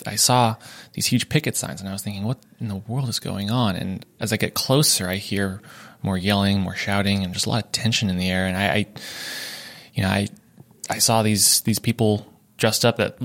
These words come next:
kinda resembled the Westboro Baptist Church type, and they were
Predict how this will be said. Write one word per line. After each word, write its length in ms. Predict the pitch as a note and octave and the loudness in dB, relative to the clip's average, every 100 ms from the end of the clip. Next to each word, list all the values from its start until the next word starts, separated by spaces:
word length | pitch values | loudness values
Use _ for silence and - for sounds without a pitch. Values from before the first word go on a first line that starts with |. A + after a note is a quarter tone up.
| - - | -12 -8
kinda 180 | - G#2+ | -2 0
resembled 380 | G2 G#2+ G#2 F#2+ | 2 4 4 2
the 140 | F#2+ | 0
Westboro 580 | F#2 A2 G#2 - G2+ F#2+ | 0 0 0 0 -2 0
Baptist 380 | F#2+ F#2+ F#2+ - | -2 -4 -4 -2
Church 460 | A2+ G#2+ - - | 0 0 0 -2
type, 280 | - F#2+ G2 - - | -2 0 0 -4 -6
and 440 | G#2 G2+ G2 G2 - | 0 2 4 2 -2
they 300 | - G#2 G#2 | -2 0 2
were 460 | G2+ G#2 G#2 G2+ G2+ | 2 2 2 2 -2